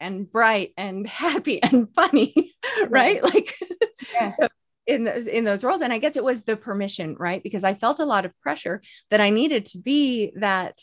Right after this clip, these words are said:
Speaker 1: um, in Myers-Briggs, I just found out that I'm an E N F P. So
Speaker 2: Okay.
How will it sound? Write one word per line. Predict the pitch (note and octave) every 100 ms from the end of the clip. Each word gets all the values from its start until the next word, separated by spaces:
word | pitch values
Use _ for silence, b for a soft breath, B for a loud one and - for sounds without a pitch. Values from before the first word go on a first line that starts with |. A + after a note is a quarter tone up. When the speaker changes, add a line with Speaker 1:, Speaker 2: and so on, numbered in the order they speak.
| -
Speaker 1:
um, | G3+ F3+ E3+ E3 E3 b b b _
in | G#3 G3+
Myers-Briggs, | G#3+ G3+ G3+ F3+ A3 G#3 F#3
I | F3+ E3+ -
just | G3+ F3+
found | G3+ F#3
out | F3 D#3+
that | E3+
I'm | E3 E3+
an | E3+ E3
E | F#3
N | E3
F | D#3 -
P. | - - _ b b b
So | - G#3 F#3 F3
Speaker 2:
Okay. | E3+